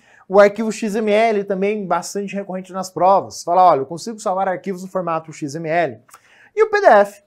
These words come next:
saber que você pode criar ali a partir da sua planilha documentos em P D F. Só lembrar uma coisa. Por padrão, quando você tá trabalhando com uma planilha dentro do seu editor de planilhas, ela tem a finalidade mais de plotar dados,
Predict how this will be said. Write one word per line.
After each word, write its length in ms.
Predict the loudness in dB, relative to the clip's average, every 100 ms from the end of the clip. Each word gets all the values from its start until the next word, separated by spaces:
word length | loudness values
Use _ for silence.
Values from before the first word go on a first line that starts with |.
| _
saber 220 | -14 -12
que 40 | -12
você 180 | -14
pode 280 | -8 -6 -6
criar 480 | -6 -4 -4 -6 _
ali 320 | -6 -4 -2 -4
a 40 |
partir 380 | -4 -6 -4 -4
da 100 | -4
sua 160 | -6 -8
planilha 460 | -6 -4 -4 -4
documentos 480 | -4 -6 -6 -10 -10
em 60 | -8
P 120 | -2
D 60 |
F. 260 | 0 -2 -8 _ _
Só 160 | _ -4
lembrar 240 | -4 -4
uma 200 | -4 -6
coisa. 360 | -6 -8 -8 -12 _ _ _ _ -2
Por 160 | -2
padrão, 460 | 0 -2 0 -2 -4 -20
quando 180 | -14 -12
você 100 | -10
tá 120 | -8
trabalhando 340 | -4 -4 -4
com 180 | -4 -4
uma 400 | -2 -4 -4 -8 _ _
planilha 640 | 0 0 0 -2 -2 -2 -4
dentro 320 | -6 -6 -6
do 80 | -12
seu 160 | -12 -12
editor 280 | -12 -14 -16
de 80 |
planilhas, 560 | -16 -12 -10 -10 -12 -20 _ -20 -2
ela 240 | 2 2
tem 180 | 0 -6
a 60 | -8
finalidade 560 | -6 -4 0 0 0
mais 280 | 0 -2 -2
de 120 | -6 -10 _ -8
plotar 520 | -4 -4 0 2 4
dados, 560 | 6 6 4 2 -12